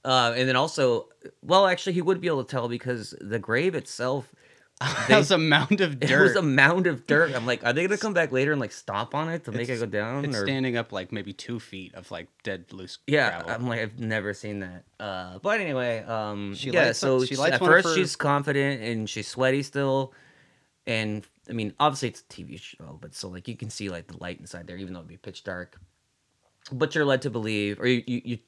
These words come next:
Speaker 1: choose to believe that she can't see anything there. We're just seeing her for, for movies, T V sake.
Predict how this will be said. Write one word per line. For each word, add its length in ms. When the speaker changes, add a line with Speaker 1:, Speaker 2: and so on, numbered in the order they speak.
Speaker 1:
choose 280
to 60
believe 260
that 100
she 120
can't 240
see 140
anything 300
there. 260
We're 180
just 180
seeing 200
her 240
for, 380
for 340
movies, 520
T 120
V 100
sake. 320